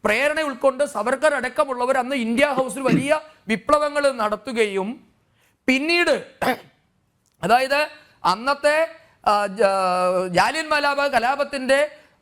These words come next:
ആ, ചോ-, ഉത്തരവാദികളിൽ ഒ-, ആ, ഒരാളായ ഒരു പോലീസ് ഉദ്യോഗസ്ഥനെ വെടിവെച്ച് കൊല്ലാൻ ശ്രമിച്ച മദൻലാൽ ദിൻഗ്ര വെടിവെച്ച് കൊന്നു.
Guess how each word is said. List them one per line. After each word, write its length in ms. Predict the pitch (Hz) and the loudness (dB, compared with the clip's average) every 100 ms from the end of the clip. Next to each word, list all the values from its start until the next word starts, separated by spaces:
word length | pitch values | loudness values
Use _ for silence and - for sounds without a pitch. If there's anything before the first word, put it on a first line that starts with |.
| - | 0
ആ, 200 | 208 196 190 185 185 - | 2 2 -2 -4 -4 -2
ചോ-, 500 | 202 185 175 170 170 - 185 | 0 0 0 -4 -8 -8 -4
ഉത്തരവാദികളിൽ 800 | 165 254 262 269 269 269 285 294 | 0 2 2 2 -2 -2 -2 0
ഒ-, 380 | 277 - - 214 | 0 -4 -8 -6
ആ, 180 | - - | -6 -10
ഒരാളായ 600 | - 214 302 330 311 294 | 0 2 4 2 2 2
ഒരു 180 | 277 277 | 0 -2
പോലീസ് 460 | 226 233 294 247 | -2 0 0 -4
ഉദ്യോഗസ്ഥനെ 640 | 247 269 277 277 - 269 285 | -4 2 2 0 -4 -4 -2
വെടിവെച്ച് 440 | 226 247 302 311 | -2 -2 -4 0
കൊല്ലാൻ 400 | 285 269 277 247 | 0 0 -4 -6
ശ്രമിച്ച 380 | 190 240 233 262 - - - _ 180 | -6 -6 0 0 0 -6 -20 _ 0
മദൻലാൽ 540 | 220 277 311 320 302 | 2 2 0 0 0
ദിൻഗ്ര 380 | 269 277 285 208 - _ _ _ _ 190 | -4 0 0 0 -6 _ _ _ _ -2
വെടിവെച്ച് 300 | 269 311 285 | 0 -2 -2
കൊന്നു. 300 | 311 330 | -2 -4